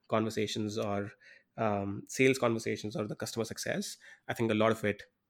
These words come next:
uh, most of it was going back to the, um, to the product side, right? So, and those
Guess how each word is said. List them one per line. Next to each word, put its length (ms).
uh, 300
most 300
of 80
it 80
was 180
going 260
back 220
to 60
the, 260
um, 460
to 80
the 100
product 460
side, 360
right? 200
So, 320
and 320
those 480